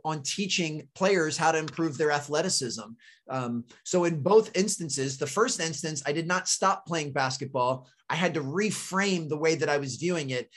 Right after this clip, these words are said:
and had to do some of those little micro reinventions to get the love back, uh, so I could continue playing through the end of my college career. Uh, but then in the other case, I figured out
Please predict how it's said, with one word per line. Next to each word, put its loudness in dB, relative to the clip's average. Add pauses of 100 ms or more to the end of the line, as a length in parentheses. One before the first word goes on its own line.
(140)
and -6
had 2
to -2
do 2
some 2
of 0
those 2
little 2
micro 4
reinventions -2 (220)
to -2
get 2
the 0
love 4
back, -4 (380)
uh, -2
so -2
I 4
could -4
continue -2
playing -2
through -4
the -4
end -4
of -6
my -4
college 2
career. -4 (300)
Uh, -4
but -4
then 0
in 0
the 2
other 2
case, -2 (240)
I 2
figured 0
out 2